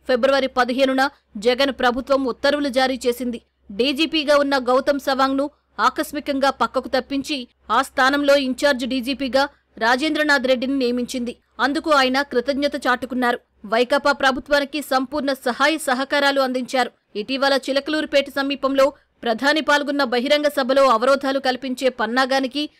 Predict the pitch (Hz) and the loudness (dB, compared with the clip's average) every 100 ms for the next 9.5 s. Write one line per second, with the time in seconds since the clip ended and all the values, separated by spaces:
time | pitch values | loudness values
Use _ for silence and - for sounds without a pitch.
0 | _ - 247 269 262 240 220 285 302 277 | _ 0 2 2 0 -2 0 2 2 2
1 | 269 262 262 226 226 254 254 240 240 240 | 2 0 -2 -2 -4 -2 -2 -2 0 -2
2 | - _ 214 220 262 294 269 285 277 254 | -4 _ -4 -2 -2 -4 -2 -2 -2 0
3 | 262 262 269 254 240 262 247 226 226 285 | 0 2 0 0 0 0 0 -2 -2 -2
4 | 285 262 247 254 254 247 233 - _ 202 | -2 -2 -4 -8 0 2 0 -6 _ -6
5 | 214 262 269 269 262 254 294 302 285 285 | 2 2 4 0 0 -4 -2 -2 0 2
6 | 277 269 277 285 277 262 269 269 262 233 | 2 2 -2 -4 -2 2 2 2 2 2
7 | 269 294 285 247 269 254 247 - 262 262 | -2 -2 0 0 0 0 -2 -4 -4 -2
8 | 247 262 254 254 247 269 254 240 _ _ | 0 -2 -2 0 0 2 -2 -4 _ _
9 | - 285 285 294 302 | -10 -4 -2 2 2